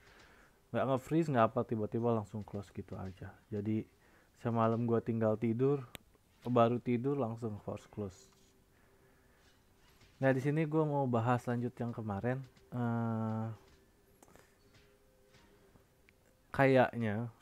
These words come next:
setelah gua lihat-lihat di game ini tuh tipe kritikal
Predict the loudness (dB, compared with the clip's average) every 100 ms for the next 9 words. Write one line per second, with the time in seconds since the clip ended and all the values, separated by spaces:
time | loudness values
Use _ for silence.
0 | -14 0 4 4 4 6 6 6 4 2
1 | 0 0 -2 -10 -2 0 4 4 2 -2
2 | -4 -4 -8 -10 -6 -4 -4 -6 -10 _
3 | _ _ -6 -4 -4 -4 -2 -2 2 2
4 | 2